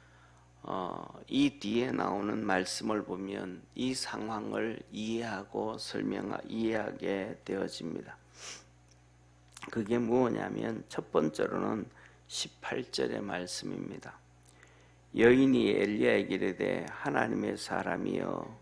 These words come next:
당신이 나로 더불어 무슨 상관이 있기로 내 죄를 생각나게 하고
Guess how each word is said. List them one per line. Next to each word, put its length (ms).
당신이 600
나로 400
더불어 340
무슨 520
상관이 600
있기로 720
내 340
죄를 460
생각나게 1040
하고 580